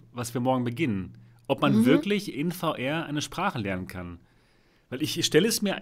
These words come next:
Speaker 1: echt vor, dass es gehen könnte. Ich habe nämlich genau so mit acht Leuten eben selbst Chi-, Chinesisch gelernt. Und wenn das so in V R funktionieren würde, das wäre doch genial.
Speaker 2: Ja, ich, ich, ich denke mal, ähm, gut, äh,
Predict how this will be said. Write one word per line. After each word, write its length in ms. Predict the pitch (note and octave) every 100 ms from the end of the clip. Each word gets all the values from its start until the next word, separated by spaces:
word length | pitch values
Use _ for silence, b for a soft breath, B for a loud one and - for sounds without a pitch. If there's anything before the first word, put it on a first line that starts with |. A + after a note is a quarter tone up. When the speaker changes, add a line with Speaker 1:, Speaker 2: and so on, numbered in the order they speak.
| -
Speaker 1:
echt 220 | - E3+
vor, 260 | - - F3+
dass 140 | F3
es 100 | C#3+
gehen 220 | A#2+ C#3+ C3
könnte. 560 | - G#3+ B3+ B2 C3+
Ich 100 | C3
habe 100 | E3+
nämlich 180 | E3 F3
genau 340 | E3 C#3+ E3 F#3+
so 220 | C#3+ F3
mit 180 | E3 -
acht 220 | E3 -
Leuten 340 | C3+ D#3+ E3+
eben 300 | B2+ C#3+ D3
selbst 240 | B2 D3 -
Chi-, 200 | D3+ G#2+
Chinesisch 500 | - C#3+ F#3 C3+ -
gelernt. 380 | G2+ G2 C#3 B B B B B B -
Und 160 | C3+
wenn 160 | C3 B2
das 260 | C3 D#3+ -
so 160 | D#3
in 80 | D#3
V 180 | - D3
R 160 | A#2+
funktionieren 640 | C3 - B2+ C3+ D#3+ C#3+ -
würde, 300 | F#2+ G2 C#3 - - -
das 180 | G#2
wäre 140 | B2 A2
doch 80 | -
genial. 480 | G#2 C#3 D3 G2 - - - b b b -
Speaker 2:
Ja, 200 | G3+ A3+
ich, 240 | A3 -
ich, 120 | B3 - - - -
ich 160 | A#3
denke 340 | B3 A#3 C4+ F4
mal, 360 | D#4+ E4 E4+ E4+ B B B -
ähm, 720 | B3+ C4 C4+ B3+ B3+ B3 A#3+ - _ -
gut, 180 | - D#4 - - _ - -
äh, 340 | A3 A#3 A3